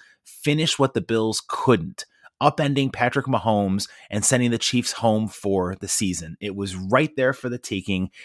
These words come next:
and Bills fans know that this is a, a close call that they might not get again. Nothing is guaranteed,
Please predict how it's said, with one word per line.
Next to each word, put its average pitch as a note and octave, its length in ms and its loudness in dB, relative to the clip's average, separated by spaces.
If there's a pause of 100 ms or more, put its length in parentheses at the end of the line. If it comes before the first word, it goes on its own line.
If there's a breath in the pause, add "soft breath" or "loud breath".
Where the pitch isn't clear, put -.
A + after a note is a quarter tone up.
(140 loud breath)
and F#2+ 120 -2
Bills A#2 280 2
fans G2+ 280 -2
know G2+ 260 4
that F#2 200 -2
this G#2+ 180 -6
is G2 120 -4
a, F2+ 160 -2
a E2+ 140 -12
close C3 380 0
call G2 460 4 (280 loud breath)
that - 240 0
they A#2+ 120 6
might D#3 340 8 (380)
not D3 300 0
get D#3 160 6
again. C3+ 300 6
Nothing E3+ 320 2
is C3+ 120 2
guaranteed, A2 720 0